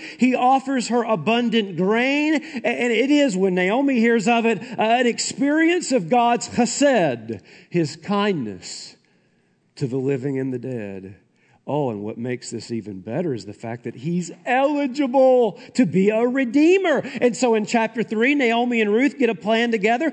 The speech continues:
It's a very risky plan, mind you, a, a, a marriage proposal on the threshing floor. "Hey, big boy, put your wing over me.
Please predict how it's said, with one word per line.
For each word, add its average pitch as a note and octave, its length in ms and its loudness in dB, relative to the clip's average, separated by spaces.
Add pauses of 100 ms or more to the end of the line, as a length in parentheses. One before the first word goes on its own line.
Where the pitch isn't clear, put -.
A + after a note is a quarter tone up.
It's D3+ 140 -10
a E3 60 -4
very F3+ 260 2
risky C4 400 0
plan, B3+ 400 0
mind C4 320 0
you, D4 220 2 (220)
a, A#3 40 6
a, A3+ 340 2
a - 20 2
marriage D#4 600 2
proposal A3+ 680 2
on A#3 260 2
the A3+ 140 0
threshing C4 640 0
floor. D#4+ 580 4 (240)
"Hey, D4+ 300 4
big D4 400 0
boy, C#4 480 6 (240)
put D4+ 340 2
your C#4 280 2
wing C4+ 500 2
over A#3+ 440 2
me. G#3+ 600 2